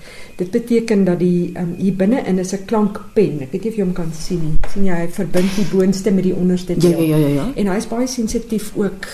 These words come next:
Speaker 1: ehm, vir, want waar hy staan bepaal die klankkwaliteit. Dis 'n vreeslike, dit, hulle noem, noem, noem dit die siel van die viool.
Speaker 2: Goed.
Speaker 1: En, ehm, so hy kan maklik skuif, veral as jy jou viool skielik stamp.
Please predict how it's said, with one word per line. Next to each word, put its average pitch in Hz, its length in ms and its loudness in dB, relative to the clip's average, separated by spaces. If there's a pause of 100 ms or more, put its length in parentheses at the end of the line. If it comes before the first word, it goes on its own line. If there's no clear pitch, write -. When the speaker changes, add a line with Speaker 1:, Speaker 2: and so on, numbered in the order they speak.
(160)
Speaker 1:
ehm, 175 360 -2
vir, 185 400 -8 (320)
want 180 140 -2 (140)
waar 196 340 0
hy 170 140 -4
staan 180 520 -2
bepaal 180 540 -2 (120)
die 180 180 -8
klankkwaliteit. - 1300 -10 (220)
Dis 180 180 -10
'n 196 100 -6
vreeslike, 214 500 -6
dit, 190 160 -6
hulle 196 220 -2
noem, 202 380 0
noem, 190 360 -2
noem 196 240 2
dit 190 160 0
die 175 100 -4
siel 202 440 -2
van 170 160 -8
die 143 120 -10
viool. 139 460 -8 (380)
Speaker 2:
Goed. 214 760 -4
Speaker 1:
En, 190 460 2
ehm, 180 440 2 (720)
so 214 180 -2
hy 202 140 2
kan 262 280 2
maklik 196 360 -2
skuif, - 640 -4
veral 220 320 -4
as 240 100 0
jy 208 160 0
jou 202 100 0
viool 185 400 -2
skielik 190 440 -4
stamp. 175 560 -6